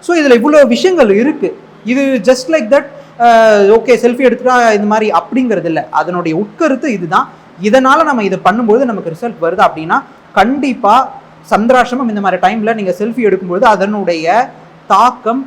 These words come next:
நிச்சயமாக குறைகின்றதை நான் என் லைஃப்ல நான் உணர்ந்திருக்கேன். அது இது, இதை வந்து இன்னொன்னு, இதை நான் ஏன் ஏத்துக்கிட்டேன் அப்படின்னா,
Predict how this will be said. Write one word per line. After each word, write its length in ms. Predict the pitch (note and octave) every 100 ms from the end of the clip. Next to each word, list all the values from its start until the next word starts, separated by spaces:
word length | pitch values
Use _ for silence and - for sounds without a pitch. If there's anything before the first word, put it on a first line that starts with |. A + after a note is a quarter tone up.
| -
நிச்சயமாக 1000 | E3+ F3+ F#3+ - C#4 C4 G#3 F#3 F3 A3+ A3+
குறைகின்றதை 600 | F3+ G#3+ G#3 F#3 F3 F#3 A#3
நான் 180 | F3+ D#3+
என் 100 | D#3
லைஃப்ல 400 | F#3 G#3 F#3+ G#3+
நான் 200 | E3 C#3+ D#3+
உணர்ந்திருக்கேன். 540 | A3+ G#3 D#3 D3+ B2+ - -
அது 340 | D#3 F#3+ F#3+ E3+
இது, 220 | E3 F3
இதை 140 | F#3+
வந்து 220 | A3 A#3 C#4
இன்னொன்னு, 320 | B3 C4 F4 - - - F3
இதை 160 | G3+
நான் 280 | A3 A#3 C4
ஏன் 200 | D4+ D#4+
ஏத்துக்கிட்டேன் 580 | A#3 C4+ C4 C4 B3+ G#3
அப்படின்னா, 360 | F3 F3 G3+